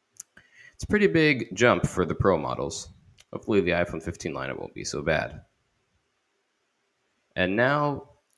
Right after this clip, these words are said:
let's go to our sponsor. Lenny's artwork ha-, it has abstract paintings that are handcrafted by a man named Lenny, of course, His artwork is funny, has facial expressions, and correlates to emotions. They are available on handbags and t-shirts. I actually,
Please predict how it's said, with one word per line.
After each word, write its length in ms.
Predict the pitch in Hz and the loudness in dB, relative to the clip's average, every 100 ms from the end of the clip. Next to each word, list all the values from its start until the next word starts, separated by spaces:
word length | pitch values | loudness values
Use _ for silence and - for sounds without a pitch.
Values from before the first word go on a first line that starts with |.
| _ _ _ | _ _ _
let's 180 | 104 - | -8 -2
go 140 | 131 | 2
to 60 | 117 | 2
our 80 | 80 | 0
sponsor. 540 | - 80 - - - - - - _ _ | -2 -4 -4 -10 -14 -18 -20 -20 _ _
Lenny's 300 | 135 156 151 | 0 2 2
artwork 500 | - 98 - 92 104 - | 6 4 6 2 0 -6
ha-, 120 | - - | -10 -8
it 340 | 67 92 90 | -2 0 0
has 320 | - 92 85 - | 2 2 2 0
abstract 540 | 107 123 - 120 - | 0 0 0 0 0
paintings 400 | 104 78 - 87 | -2 -4 -6 -2
that 100 | 90 | 0
are 80 | 82 | 0
handcrafted 720 | - 120 120 90 78 - 76 | -2 -6 -2 -2 -2 -8 -4
by 120 | 78 | -4
a 40 | 78 | 0
man 240 | 87 92 | -2 0
named 180 | 85 80 | -2 0
Lenny, 340 | 85 67 71 - | 0 0 -8 -12
of 160 | - | -16
course, 400 | - 60 101 - - _ _ _ _ | -6 -4 -4 -6 -14 _ _ _ _
His 80 | - | 2
artwork 160 | 80 80 | 2 2
is 100 | - | -2
funny, 360 | - 127 127 | 0 2 0
has 180 | 123 87 | -2 -2
facial 320 | - 113 117 | 0 0 0
expressions, 480 | 107 - 110 107 110 | -6 0 0 0 -2
and 100 | 82 | -2
correlates 460 | - 101 98 95 - | 4 6 6 4 0
to 160 | 98 | -2
emotions. 600 | 80 80 80 - - - - _ _ _ _ _ _ - | 0 0 0 -4 -12 -18 -20 _ _ _ _ _ _ 0
They 100 | 95 | 2
are 80 | |
available 460 | 87 117 127 127 131 | 4 6 6 6 4
on 200 | 110 80 | 4 2
handbags 420 | 101 110 110 107 | 0 0 0 0
and 80 | 90 | -2
t-shirts. 460 | 92 78 - - - | -4 -4 -4 -4 2
I 80 | |
actually, 320 | 113 - 110 | 2 2 -6